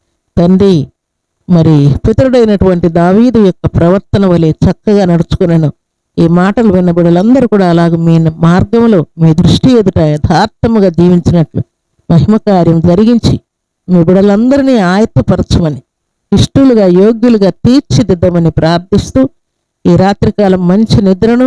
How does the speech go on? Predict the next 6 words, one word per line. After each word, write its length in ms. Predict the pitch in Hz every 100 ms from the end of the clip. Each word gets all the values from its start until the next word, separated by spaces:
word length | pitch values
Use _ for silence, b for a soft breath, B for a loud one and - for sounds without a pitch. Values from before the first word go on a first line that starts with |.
| 240
మనశ్శాంతిని 680 | 185 202 - 240 247 254 240 190
మీ 60 | 170
బిడ్డలకు 320 | 175 180 175 180
ఇవ్వమని, 340 | 185 202 220 247 _ _ _ _ _ _ -
మీ 180 | 185 180 175 160 165 _ -
దర్శన 280 | 180 - 226